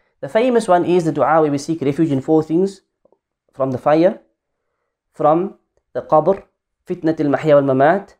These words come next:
the fitnas of this life and death, and the fitna of the, the evil fitna of the Masih ad-Dajjal. That, that some scholars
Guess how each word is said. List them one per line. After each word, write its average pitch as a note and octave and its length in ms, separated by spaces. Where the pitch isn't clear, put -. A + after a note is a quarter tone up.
the A#2+ 80
fitnas E3 380
of C3+ 140
this C3 120
life D3 220
and B2+ 160
death, F3+ 300
and F3+ 380
the C3 60
fitna D#3+ 300
of C#3+ 240
the, F#3+ 240
the - 80
evil E3 300
fitna E3 280
of C3 160
the F#3 300
Masih D#3+ 420
ad-Dajjal. A2+ 680
That, F3 260
that F3 220
some F#3 180
scholars E3 380